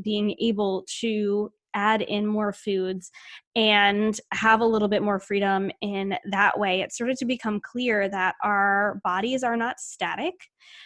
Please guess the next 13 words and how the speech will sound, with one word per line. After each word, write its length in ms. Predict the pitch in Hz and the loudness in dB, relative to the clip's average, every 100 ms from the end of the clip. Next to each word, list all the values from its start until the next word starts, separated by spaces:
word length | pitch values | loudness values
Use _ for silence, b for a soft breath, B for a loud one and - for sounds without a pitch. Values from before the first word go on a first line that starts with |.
| - | -10
that 420 | 202 202 196 - 202 | -2 2 2 2 0
where 220 | 214 226 | 0 2
we 180 | 240 226 | 0 0
are 260 | 202 208 | 0 0
now 480 | 214 180 160 208 302 | -2 -2 -2 0 0
doesn't 480 | 240 208 196 220 - | 2 0 0 -2 0
mean 380 | 208 202 208 240 | 0 0 0 0
that 180 | 202 - | 0 -4
this 180 | 190 | -8
is 100 | 214 | -6
where 300 | 190 190 208 | -2 -2 -2
we 160 | 220 202 | -2 -2
are 160 | 190 | -4